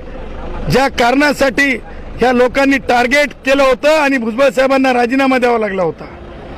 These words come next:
परंतु आज पुनश्च भुजबळ साहेब जे आहेत पदावर आलेले आहेत, त्याच्यामुळं वाडी तांड्यावर, त्याचबरोबर भटक्या विमुक्तांमध्ये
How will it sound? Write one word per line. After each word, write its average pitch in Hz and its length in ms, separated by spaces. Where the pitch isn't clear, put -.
परंतु 262 320
आज 277 200
पुनश्च 285 540
भुजबळ 247 300
साहेब 262 340
जे 233 80
आहेत 269 240
पदावर 269 440
आलेले 262 260
आहेत, 262 120
त्याच्यामुळं 269 680
वाडी 247 240
तांड्यावर, 247 560
त्याचबरोबर 277 640
भटक्या 240 400
विमुक्तांमध्ये 226 680